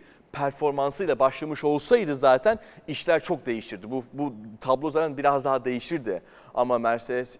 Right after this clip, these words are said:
ilk altı yedi yarış yoktu ortada. Evet, Russell'ın bir iki tane podyumu vardı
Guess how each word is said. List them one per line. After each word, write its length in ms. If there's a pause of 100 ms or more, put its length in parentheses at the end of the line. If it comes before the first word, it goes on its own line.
ilk 180
altı 320
yedi 120
yarış 280
yoktu 260
ortada. 400 (240)
Evet, 300
Russell'ın 460
bir 60
iki 160
tane 200
podyumu 460
vardı 360